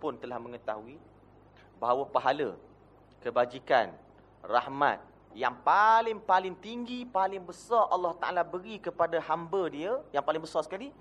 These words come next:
level yang pertama sekali, Nabi dulu. Nak beritahu orang menuntut ilmu dengan Nabi dia. Orang yang berjihad dengan Nabi dia. Nabi Muhammad contohnya. Dia semayang lima waktu macam kita. Baca Fatihah macam kita, rukuk macam kita, sujud macam kita.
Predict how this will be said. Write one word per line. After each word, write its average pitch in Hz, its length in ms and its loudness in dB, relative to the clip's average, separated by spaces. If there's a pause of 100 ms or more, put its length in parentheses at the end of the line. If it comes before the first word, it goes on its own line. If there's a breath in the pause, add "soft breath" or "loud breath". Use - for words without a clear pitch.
(340 soft breath)
level 160 320 4
yang 180 160 4
pertama 185 400 2
sekali, 214 240 -4
Nabi 139 320 -2
dulu. - 120 -20 (720)
Nak 113 100 -8
beritahu 131 560 -2
orang 123 240 -2
menuntut 131 300 -12
ilmu 143 340 -10
dengan 135 300 -8
Nabi - 160 -18
dia. - 140 -20 (460)
Orang 131 200 -4
yang 131 80 -8
berjihad 135 520 -2
dengan 139 160 -6
Nabi 135 240 -6
dia. - 160 -20 (560)
Nabi 131 200 -2
Muhammad 214 480 6
contohnya. 135 400 0 (1000)
Dia 170 80 -6
semayang 180 360 -2
lima 180 200 -6
waktu 175 280 -2
macam 180 200 -10
kita. 170 200 -18 (560)
Baca 143 260 2
Fatihah 170 400 -4
macam 160 240 -14
kita, 180 320 -12
rukuk 127 400 -10
macam 170 240 -8
kita, 185 320 -16
sujud 170 300 -18
macam 156 180 -14
kita. 165 300 -16